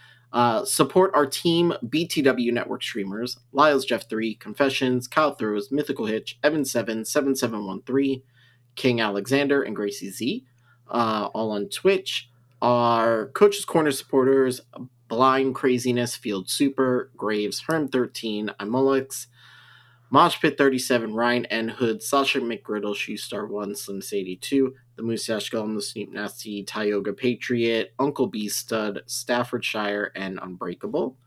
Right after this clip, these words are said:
Our B T W legends, Clifford Mert, Dave forty-nine Raptor, E one ten, G B L Luke twenty-two,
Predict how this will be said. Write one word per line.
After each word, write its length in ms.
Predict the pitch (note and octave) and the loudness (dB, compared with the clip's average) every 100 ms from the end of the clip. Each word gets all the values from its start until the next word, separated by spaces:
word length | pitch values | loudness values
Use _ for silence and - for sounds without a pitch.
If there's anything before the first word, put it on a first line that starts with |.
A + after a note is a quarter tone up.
| - - _ | -20 -20 _
Our 80 | - | -4
B 220 | G2+ C#3 | 2 0
T 140 | C3 C3 | 2 2
W 340 | C3 A#2+ B2 | 2 4 2
legends, 500 | A#2 A2+ G2+ G#2+ G2 | 2 0 0 -6 -8
Clifford 400 | - - G#2+ A2 | -10 -10 -6 -2
Mert, 340 | B2+ D#3+ D3 _ _ | 2 2 0 _ _
Dave 240 | B2 A#2+ | 2 2
forty-nine 460 | - B2 A#2+ A#2 A2+ | 0 0 0 -2 -2
Raptor, 480 | A2+ G#2 - G#2+ - E3 | -4 -4 -4 -6 -4 -2
E 100 | F3 | 0
one 260 | C#3+ B2 | 2 0
ten, 420 | - A#2+ A#2 A2+ - | 0 -2 0 -4 -8
G 200 | - C3 | -4 -2
B 120 | C3+ B2+ | 2 2
L 120 | A#2+ | 2
Luke 220 | A2+ G#2 | 0 -4
twenty-two, 640 | - A2+ G#2 - G#2 G#2 | -10 -8 -8 -6 -4 -4